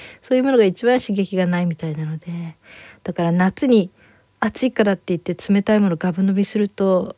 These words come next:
もう秋が大変ですね。夏バテしちゃってね。うん、私は夏バテしないのは割ともう暑い時期にはそんな冷たいものをガブ飲みしないからですね。ガブ飲みどころかほとんど飲みませんね。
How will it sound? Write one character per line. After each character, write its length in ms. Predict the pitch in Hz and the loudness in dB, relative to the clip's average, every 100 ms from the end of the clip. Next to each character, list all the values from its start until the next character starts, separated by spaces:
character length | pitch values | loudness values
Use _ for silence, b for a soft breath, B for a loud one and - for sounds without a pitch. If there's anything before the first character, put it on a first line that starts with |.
| - | -4
も 300 | 214 220 165 | 2 2 2
う 40 | B B B B B _ | B B B B B _
秋 300 | - 226 226 | -4 -2 0
が 100 | 190 | -2
大 160 | - 175 | -2 -6
変 160 | 160 165 | -6 -6
で 100 | 175 | -6
す 160 | - | -2
ね。 160 | 196 202 | 0 2
夏 300 | 190 180 175 | 2 -2 -6
バ 100 | 175 | -8
テ 120 | 170 | -8
し 80 | - | -10
ち 80 | 170 | -12
ゃ 40 | |
っ 20 | |
て 160 | - 160 | -10 -6
ね。 240 | 180 - _ _ _ _ - | -6 -8 _ _ _ _ -8
う 60 | |
ん、 140 | 156 180 | -6 -4
私 240 | 196 240 | -2 2
は 100 | 254 B B B B B _ | 0 B B B B B _
夏 320 | 240 247 - | 0 0 0
バ 120 | 311 | 0
テ 100 | 302 | 2
し 140 | 311 311 | 2 2
な 120 | 311 | 4
い 40 | 294 | 4
の 120 | 233 | 2
は 80 | 202 | 2
割 200 | 226 247 | 2 2
と 120 | 262 | 2
も 320 | 247 233 190 | 2 2 2
う 60 | - _ _ _ _ | -4 _ _ _ _
暑 280 | 233 220 330 | -2 2 2
い 100 | 247 | 2
時 120 | 202 | 0
期 120 | - | -2
に 140 | 180 175 | 0 0
は 120 | 170 | -2
そ 120 | - | -2
ん 60 | 180 | -2
な 80 | 185 | 0
冷 280 | 220 226 | 2 2
た 120 | 214 233 | 2 2
い 60 | |
も 140 | 214 175 | 2 0
の 160 | 160 156 | -2 -4
を 200 | 180 - _ _ | -6 -12 _ _
ガ 120 | 202 | 0
ブ 80 | 190 | 2
飲 140 | 196 | 2
み 80 | 185 | 0
し 180 | - 202 | -2 -2
な 100 | 190 | -2
い 140 | 170 - _ _ _ - | -2 -8 _ _ _ -10
か 120 | 165 | -6
ら 80 | 156 | -6
で 120 | 156 | -6
す 80 | - | -10
ね。 100 | 170 | -4
ガ 160 | 180 180 | -2 2
ブ 80 | |
飲 140 | 226 233 | 2 4
み 100 | 233 | 4
ど 120 | 233 | 4
こ 100 | 220 | 2
ろ 80 | 202 | 0
か 120 | 175 | -2
ほ 100 | 175 | -2
と 160 | 226 233 | 2 2
ん 80 | 214 | 2
ど 100 | 175 | 0
飲 60 | |
み 140 | 165 160 | -2 -4
ま 100 | 160 | -4
せ 160 | 165 | -6
ん 100 | 156 | -6
ね。 180 | 147 | -6